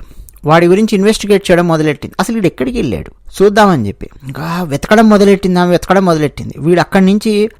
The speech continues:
ఆ జైలు నుంచి విడుదలయ్యాక ఎక్కడికి వెళ్ళాడు అని. అయితే వీడు ఢిల్లీలో ఒక హాస్పిటల్లో పనిచేస్తున్నాడు అని చెప్పి తెలిసింది. ఆ తర్వాత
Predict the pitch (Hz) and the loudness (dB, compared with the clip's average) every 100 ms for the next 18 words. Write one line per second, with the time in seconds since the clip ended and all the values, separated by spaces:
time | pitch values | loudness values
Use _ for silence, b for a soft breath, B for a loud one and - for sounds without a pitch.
0 | - 123 107 151 220 233 226 196 190 190 | -6 -4 0 4 4 2 0 0 2 2
1 | 202 - 190 185 160 147 135 127 110 - | 0 0 0 0 0 0 0 -4 -8 -6
2 | 127 208 214 196 214 202 196 208 220 139 | -2 2 2 4 2 4 4 4 4 2
3 | 165 214 240 226 208 190 160 175 202 202 | 0 2 4 4 2 0 0 0 -2 0
4 | 196 196 175 185 - 175 175 170 180 170 | 0 2 2 0 -2 -2 0 2 2 2
5 | 160 160 135 104 - - _ - 180 208 | -2 -2 -2 -4 -10 -16 _ -6 -2 0
6 | 202 208 233 226 220 233 | 0 0 0 0 -2 -2